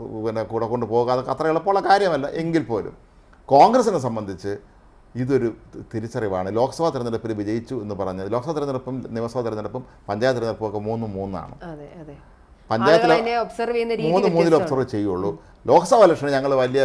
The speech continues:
Speaker 1: വിജയം നേടി, ബി ജെ പിയെ പുറകോട്ടടിച്ചു എന്ന് പറയുമ്പോൾ, ഇനി അടുത്ത നടക്കുന്ന നിയമസഭാ തെരഞ്ഞെടുപ്പിന് ഞങ്ങൾ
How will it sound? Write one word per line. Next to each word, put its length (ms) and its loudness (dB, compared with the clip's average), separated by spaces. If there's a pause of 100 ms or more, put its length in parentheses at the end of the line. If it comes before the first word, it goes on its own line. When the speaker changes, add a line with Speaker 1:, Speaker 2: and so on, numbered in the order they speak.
Speaker 1:
വിജയം 260 0
നേടി, 220 0
ബി 100 -2
ജെ 140 2
പിയെ 200 0
പുറകോട്ടടിച്ചു 560 -2 (100)
എന്ന് 160 -4
പറയുമ്പോൾ, 340 -6 (220)
ഇനി 140 -4
അടുത്ത 180 -2
നടക്കുന്ന 240 -2
നിയമസഭാ 280 -2
തെരഞ്ഞെടുപ്പിന് 420 -4
ഞങ്ങൾ 140 -6